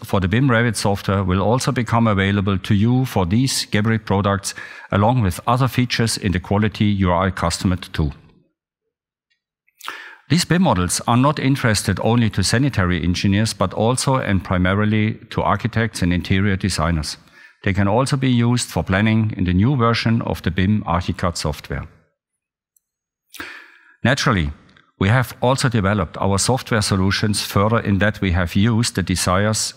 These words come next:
and suggestions of our customers as an impetus to implement new function.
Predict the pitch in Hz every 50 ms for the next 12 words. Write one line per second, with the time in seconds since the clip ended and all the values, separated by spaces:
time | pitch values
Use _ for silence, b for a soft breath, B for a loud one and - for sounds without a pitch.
0 | - - 92 90 87 - - 85 - - 87 87 - - - 98 90 90 85 -
1 | - - - 87 82 80 78 - - 98 101 - - 110 110 107 98 - B B
2 | B B B B B B B 98 101 - 104 95 - 113 123 120 - 113 113 113
3 | - 120 113 - - - - - 104 78 98 107 104 - 113 107 101 101 90 -
4 | 95 92 92 87 - 85 87 85 - - 80 80